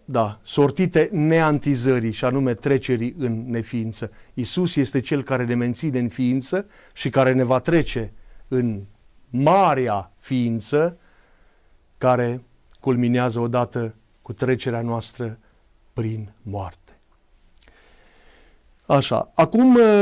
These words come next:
dacă mă îngăduiți, un, uh, fenomen similar s-a întâmplat și în viața, uh, marelui proroc Moise, și anume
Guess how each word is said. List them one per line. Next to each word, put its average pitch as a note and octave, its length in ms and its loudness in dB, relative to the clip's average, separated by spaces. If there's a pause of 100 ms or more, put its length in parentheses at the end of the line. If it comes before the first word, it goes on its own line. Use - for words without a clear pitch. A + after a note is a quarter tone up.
(240)
dacă E3+ 280 4
mă E3+ 80 6
îngăduiți, E3+ 680 0 (400)
un, E3 300 4
uh, D3 560 6
fenomen D#3+ 440 4
similar E3+ 460 4
s-a F#3+ 140 2
întâmplat F#3+ 480 2
și F#3 460 2 (140)
în D3 160 6
viața, C#3 800 4
uh, B2+ 320 2
marelui C#3+ 440 4
proroc C#3+ 420 6
Moise, B2 600 2
și F#3 120 -2
anume D3 440 4